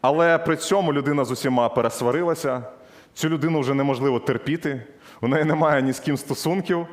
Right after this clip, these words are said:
але він каже: «Бог у мене в душі, у мене з Богом прекрасні стосунки». Друзі, так неможливо.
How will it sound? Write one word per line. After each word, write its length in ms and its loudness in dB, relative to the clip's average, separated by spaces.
але 140 2
він 80 2
каже: 200 0
«Бог 260 -2
у 40 2
мене 180 0
в 60 -6
душі, 560 -4
у 60 -2
мене 240 2
з 60 -2
Богом 280 2
прекрасні 520 0
стосунки». 600 -4
Друзі, 260 0
так 200 -2
неможливо. 580 -2